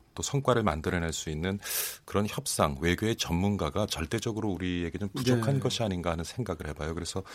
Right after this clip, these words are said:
Speaker 1: 그런 외교 협상의 전문가도 좀 육성할 필요가 있겠다 하는 생각을
Speaker 2: 네,
Speaker 1: 해봅니다.
Speaker 2: 네. 뭐 말씀하세요. 손 안 드시고 그냥 말-, 바로 <laughs> 말씀하셔도 됩니다.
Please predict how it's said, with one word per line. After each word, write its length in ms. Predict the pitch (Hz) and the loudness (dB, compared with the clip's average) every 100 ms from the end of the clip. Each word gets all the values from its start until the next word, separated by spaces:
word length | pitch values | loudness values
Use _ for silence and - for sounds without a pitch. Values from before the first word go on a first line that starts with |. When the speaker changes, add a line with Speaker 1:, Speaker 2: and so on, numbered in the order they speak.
| - - | -18 -16
Speaker 1:
그런 220 | - 104 | -4 0
외교 320 | 87 87 90 80 | 2 2 2 0
협상의 340 | - - 107 | -2 -2 -2
전문가도 500 | - 90 104 92 80 | 0 2 2 2 -2
좀 140 | - 78 | -4 -8
육성할 360 | 82 - 82 76 | -6 -4 -4 -4
필요가 300 | - - 78 | -6 -6 -6
있겠다 400 | - 76 - 71 | -6 -6 -4 -6
하는 140 | 76 | -6
생각을 340 | - 95 - 269 | -6 -8 -6 0
Speaker 2:
네, 200 | 269 190 | 10 12
Speaker 1:
해봅니다. 220 | 165 151 | 12 12
Speaker 2:
네. 80 | 131 | 10
뭐 160 | 190 | 10
말씀하세요. 520 | 190 214 208 208 147 143 | 12 10 12 10 10 10
손 180 | 262 214 | 12 12
안 120 | 156 | 12
드시고 260 | 170 - | 8 8
그냥 180 | 175 156 | 8 8
말-, 180 | 135 131 | 8 6
바로 200 | - - 170 | 8 10 10
<laughs> 20 | |
말씀하셔도 500 | 135 190 147 180 131 | 10 8 10 10 10
됩니다. 380 | - 139 - | 8 6 4